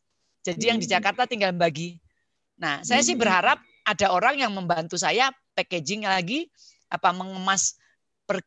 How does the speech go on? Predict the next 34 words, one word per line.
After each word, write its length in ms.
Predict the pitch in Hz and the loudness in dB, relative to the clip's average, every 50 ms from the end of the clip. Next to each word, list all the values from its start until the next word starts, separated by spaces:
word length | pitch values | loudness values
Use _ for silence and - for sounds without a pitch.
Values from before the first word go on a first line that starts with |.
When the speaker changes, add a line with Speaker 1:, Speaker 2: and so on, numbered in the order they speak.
| _ _ | _ _
Speaker 1:
per 320 | _ - 190 190 196 165 | _ -2 -2 -2 -4 -6
kilonya 480 | - 202 202 196 196 190 - 220 240 240 | -6 -6 -4 -2 0 0 2 2 2 2
ya 160 | 233 254 277 | 4 2 2
sesuai 320 | 269 254 - - 208 180 | 0 0 0 0 0 0
konsumen 480 | 180 - 185 180 - 208 185 208 208 208 | 0 -2 -2 -2 -2 -2 -2 -4 -4 -4
itu 160 | 233 247 302 | -6 -8 -10
sebenarnya 320 | 233 190 185 247 262 - 202 | -8 -4 -4 -2 -2 -2 -2
ada 120 | 165 180 151 | -2 -2 -4
di 80 | 147 | -2
Jakarta. 560 | - 160 143 185 202 214 - - 180 160 151 147 | -4 -2 0 0 -2 -2 0 0 0 0 0 -2
Jadi 320 | 139 151 143 196 214 190 | -4 -6 -8 -6 -8 -6
itu 160 | - 247 233 185 - - - _ _ _ _ | -4 -6 -6 -6 -10 -18 -20 _ _ _ _
mengurangi, 720 | - 185 190 180 180 185 175 165 170 185 208 220 233 233 220 | -10 -10 -8 -6 -2 0 0 0 0 0 -4 -4 -4 -6 -8
eh, 320 | _ _ _ _ - 180 | _ _ _ _ -16 -12
kerusakan. 800 | - 170 170 160 - 160 139 - 139 135 139 139 139 139 139 139 135 _ _ _ - | -10 -8 -6 -4 -4 -4 -4 -2 -2 -2 -2 -2 -4 -6 -12 -16 -18 _ _ _ -14
Tetapi 480 | 202 - 214 190 - 285 311 339 392 - _ _ _ _ _ | -4 -2 -2 -2 0 -2 -4 -4 -6 -10 _ _ _ _ _
alhamdulillah 640 | _ - 175 180 180 180 190 180 190 208 240 285 311 | _ -4 -2 -2 -2 -2 -2 -2 -2 0 2 2 2
sih 240 | - - 320 330 - | 2 0 -4 -4 0
saya 240 | - 226 214 208 | 2 4 4 4
kemas 320 | 202 - 190 202 196 190 - | 2 0 -2 -2 -2 -2 -2
di 100 | - 170 | -2 -4
sini, 340 | 156 - 175 170 208 262 320 403 453 - - | -4 -4 -4 -4 -4 -4 -6 -6 -8 -8 -6
masuk 240 | 170 165 - 196 - | -6 -4 -6 -6 -6
peti 720 | - 180 - - 190 190 185 180 180 180 180 175 175 - | -8 -8 -6 -6 -4 -2 -2 0 0 0 0 0 0 0
kayu, 560 | - 170 156 160 175 190 254 339 392 403 381 - _ _ _ _ _ _ _ _ _ _ _ 220 | 0 0 0 0 0 0 2 2 2 0 -2 -8 _ _ _ _ _ _ _ _ _ _ _ -8
Speaker 2:
Hmm. 180 | 220 220 220 | -8 -6 -6
Speaker 1:
ya 220 | 226 277 170 160 - | -4 0 0 0 0
itu 220 | - 180 - 320 339 320 277 - | 0 -4 -4 -4 -4 -4 -6 -8
dibawa 460 | - 175 143 165 147 151 196 - - | -10 -6 -4 -2 0 2 2 0 0
menggunakan 580 | 202 185 165 156 156 156 156 - 190 202 214 202 | -4 -10 -10 -6 -4 -4 -2 -2 -2 -2 -4 -6
transportasi. 920 | - - 156 160 156 - 156 156 - 151 147 147 - - 170 165 160 160 147 | -6 -6 -4 -4 -4 -8 -10 -8 -6 -4 -2 -2 -2 -4 -4 -4 -6 -4 -2
Dari 240 | 165 170 180 185 - | -2 -2 -2 0 0
Pagar 320 | 190 190 180 180 175 180 | 0 0 2 2 2 4
Alam 260 | 175 175 180 180 180 | 4 4 4 2 0